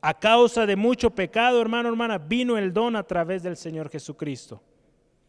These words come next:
La palabra de Dios ahí en Isaías cincuenta y tres cinco dice: "El castigo de nuestra paz fue sobre él". El reino de la muerte, hermano, hermana, ya no tiene más influencia en nosotros.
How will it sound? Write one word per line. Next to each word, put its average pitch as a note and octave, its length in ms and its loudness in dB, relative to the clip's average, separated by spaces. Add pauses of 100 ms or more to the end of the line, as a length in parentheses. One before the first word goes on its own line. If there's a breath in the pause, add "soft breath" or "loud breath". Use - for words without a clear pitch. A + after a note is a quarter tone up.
(540)
La C3+ 100 -4
palabra G3+ 300 4
de G#3+ 60 6
Dios A3 180 2
ahí G#3 100 2
en G#3+ 120 0
Isaías G3 440 0
cincuenta F3 480 -6
y D#3+ 60 -4
tres F#3 240 -4
cinco G3+ 360 -4
dice: G3+ 280 -2
"El F3 100 -2
castigo A3+ 640 0
de G3 80 0
nuestra E3 340 -4
paz - 380 -4
fue F3 160 -12
sobre C#3 400 -12
él". A#2 140 -12 (1200 soft breath)
El E3+ 180 0
reino A#3+ 360 4
de A3 100 4
la G3 140 4
muerte, B3 360 2
hermano, A#3+ 240 0
hermana, A#3 300 -2
ya B3+ 180 2
no C#4 140 0
tiene C4+ 340 -2
más F#3 280 -4
influencia E3+ 560 -4
en D#3 60 -4
nosotros. D#3 680 -6